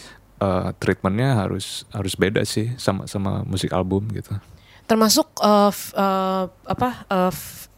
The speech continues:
Speaker 2: musik-musik yang di film yang udah dialbumin itu juga nggak di mastering biasanya?
Speaker 1: Oh, kalau dialbumin ya di mastering.
Speaker 2: Pasti di mastering.
Speaker 1: Ya, karena
Speaker 2: Makanya
Speaker 1: kan
Speaker 2: sensasinya beda ya?
Speaker 1: Iya, iya. Karena ya biasanya yang musik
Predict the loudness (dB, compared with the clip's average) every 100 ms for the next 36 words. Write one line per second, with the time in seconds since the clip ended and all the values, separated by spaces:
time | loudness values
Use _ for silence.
0 | _ _ -4 -2 -2 -2 -2 -2 -2 0
1 | 0 2 2 2 2 0 -2 4 4 4
2 | 0 0 0 -2 0 0 0 -2 -4 -4
3 | -4 -4 -4 -6 -10 _ -10 -2 4 6
4 | 8 8 8 6 4 4 2 2 -4 -4
5 | -4 0 0 2 0 -2 -4 -8 -10 -14
6 | -10 0 2 4 4 4 4 4 4 4
7 | 4 2 2 2 0 -4 _ _ _ -2
8 | 4 6 6 2 -2 -4 -4 -4 -4 0
9 | 0 -2 -6 _ _ 4 6 6 0 _
10 | _ -14 2 4 6 4 4 4 4 2
11 | 2 -4